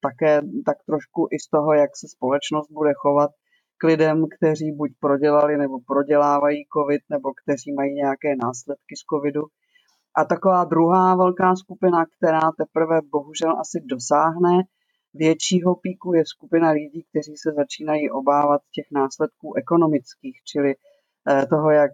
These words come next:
vlastně budou krachovat firmy, jak nebude dostatek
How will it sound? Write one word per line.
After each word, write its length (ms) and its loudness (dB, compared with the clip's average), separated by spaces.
vlastně 340 0
budou 260 0
krachovat 540 0
firmy, 360 2
jak 240 0
nebude 460 -4
dostatek 560 -6